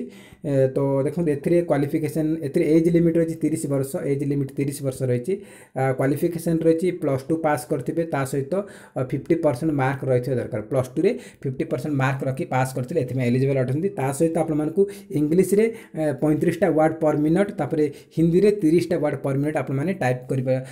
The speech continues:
ଟାଇପ୍ କରିପାରୁଥିବା ଦରକାର। ଆପଣ, ଆପଣମାନେ କମ୍ପ୍ୟୁଟର, ଅ, କମ୍ପ୍ୟୁଟର ଚଲାଇବାରେ ଆପଣଙ୍କର ପ୍ରୋଫିସିଏନ୍ସି ଥିବା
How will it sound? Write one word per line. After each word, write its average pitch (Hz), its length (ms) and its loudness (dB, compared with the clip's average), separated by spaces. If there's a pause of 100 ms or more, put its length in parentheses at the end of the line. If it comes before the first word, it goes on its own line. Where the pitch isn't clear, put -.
(300)
ଟାଇପ୍ 143 240 0
କରିପାରୁଥିବା 135 600 0 (200)
ଦରକାର। 120 400 -2 (1700)
ଆପଣ, 160 320 2 (220)
ଆପଣମାନେ 156 320 0
କମ୍ପ୍ୟୁଟର, 160 500 0
ଅ, 170 180 -4 (400)
କମ୍ପ୍ୟୁଟର 165 420 0
ଚଲାଇବାରେ 151 580 2 (220)
ଆପଣଙ୍କର 139 380 0
ପ୍ରୋଫିସିଏନ୍ସି 165 600 -4
ଥିବା 139 280 0